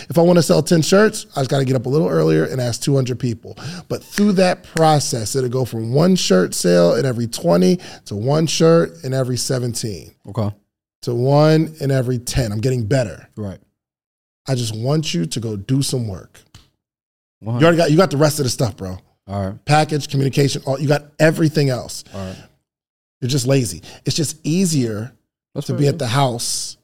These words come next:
Speaker 1: or it's easier to go on live than it is to walk out of your home and then ask people for some money and ask them to,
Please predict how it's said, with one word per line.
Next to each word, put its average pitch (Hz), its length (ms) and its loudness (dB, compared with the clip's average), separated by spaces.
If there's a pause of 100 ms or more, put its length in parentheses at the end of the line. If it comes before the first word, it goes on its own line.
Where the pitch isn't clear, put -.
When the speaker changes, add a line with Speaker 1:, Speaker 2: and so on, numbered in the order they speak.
(240)
Speaker 1:
or 135 80 -4
it's - 180 -6
easier 143 520 2
to 127 160 -6
go 131 140 0
on 123 220 -4
live 120 580 -2
than 123 140 -8
it 117 100 -4
is 165 340 2
to 131 140 -6
walk 117 240 -4 (100)
out 139 180 -2
of 175 120 -2
your 196 140 -2
home 131 400 -2
and 120 140 -6
then 120 180 -6
ask 131 320 -4
people 120 240 -6
for - 120 -14
some 113 160 -8
money 101 280 -10 (240)
and 117 100 -10
ask 127 280 -4
them 117 160 -6
to, 110 160 -10